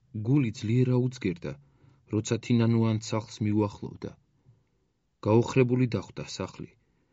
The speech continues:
გალავანი შემოერღვიათ, საჩეხი მოეგლიჯათ, ბაღჩა გადაეკაფნათ, კარფანჯარა მიელეწნათ. დაღონდა. შეიხედა ფანჯრებიდან, არავინას ჩანდა. ძაღლი დათვიაც კი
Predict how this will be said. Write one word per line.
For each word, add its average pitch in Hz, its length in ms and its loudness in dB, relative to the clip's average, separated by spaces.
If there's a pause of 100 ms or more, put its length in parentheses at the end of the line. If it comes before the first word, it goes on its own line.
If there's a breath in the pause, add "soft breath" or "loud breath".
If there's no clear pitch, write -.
(240)
გალავანი 110 460 2
შემოერღვიათ, 110 880 0 (480)
საჩეხი 143 520 -2
მოეგლიჯათ, 107 680 0 (580)
ბაღჩა 104 380 -2
გადაეკაფნათ, 110 880 0 (460)
კარფანჯარა 143 640 2
მიელეწნათ. 110 720 0 (800)
დაღონდა. 117 500 0 (720)
შეიხედა 135 600 2
ფანჯრებიდან, 113 720 -2 (440)
არავინას 135 500 4
ჩანდა. 82 380 -8 (760)
ძაღლი 117 360 2
დათვიაც 117 500 0
კი 120 120 0